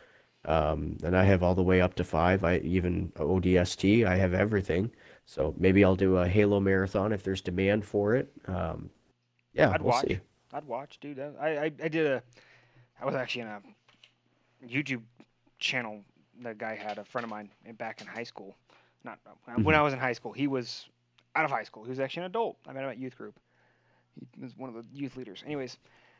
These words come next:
Speaker 2: he, uh, me and him met, met up, and we actually went to his house, and we played, uh, some pr-, I think we played all of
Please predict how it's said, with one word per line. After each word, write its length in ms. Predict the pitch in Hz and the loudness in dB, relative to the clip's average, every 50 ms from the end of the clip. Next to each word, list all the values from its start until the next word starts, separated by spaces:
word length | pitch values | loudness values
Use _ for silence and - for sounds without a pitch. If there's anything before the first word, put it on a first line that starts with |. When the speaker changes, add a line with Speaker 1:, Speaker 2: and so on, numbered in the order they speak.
| _ _ _ | _ _ _
Speaker 2:
he, 300 | - 185 175 175 165 151 | -10 -8 -4 0 0 0
uh, 160 | 135 131 120 - _ _ _ _ _ _ _ _ _ _ _ _ _ _ _ _ _ _ _ _ _ _ _ _ _ _ _ _ _ - | 0 -2 -4 -8 _ _ _ _ _ _ _ _ _ _ _ _ _ _ _ _ _ _ _ _ _ _ _ _ _ _ _ _ _ -6
me 100 | 175 165 | -6 -4
and 60 | 160 | -2
him 120 | 160 156 151 | -2 -2 -4
met, 160 | 143 135 - | -6 -6 -4
met 160 | 151 139 139 | -2 0 0
up, 140 | 139 131 131 | 0 -2 -2
and 80 | 135 131 | -6 -4
we 120 | 131 127 | -2 -2
actually 260 | 123 120 - - 127 | -2 -2 -4 -8 -8
went 120 | 127 120 113 | -8 -8 -8
to 60 | 117 | -10
his 80 | 110 | -10
house, 280 | - 120 120 120 120 - | -6 -4 -4 -4 -4 -6
and 80 | - 123 | -12 -14
we 60 | 123 | -14
played, 400 | - - 127 120 117 113 110 104 | -12 -8 -8 -6 -6 -8 -10 -12
uh, 180 | 90 90 101 101 _ _ _ _ _ _ | -14 -14 -14 -18 _ _ _ _ _ _
some 160 | - - 123 | -20 -20 -20
pr-, 280 | 120 120 - - - 120 113 113 _ _ _ _ _ _ _ _ _ _ - | -20 -20 -20 -20 -20 -20 -20 -20 _ _ _ _ _ _ _ _ _ _ -20
I 60 | 139 | -16
think 120 | 156 180 | -14 -12
we 60 | 185 147 | -12 -8
played 260 | 127 165 147 135 123 | -4 -4 -4 -4 -4
all 180 | - 120 123 131 | -10 -6 -4 -4
of 140 | 131 123 | -4 -4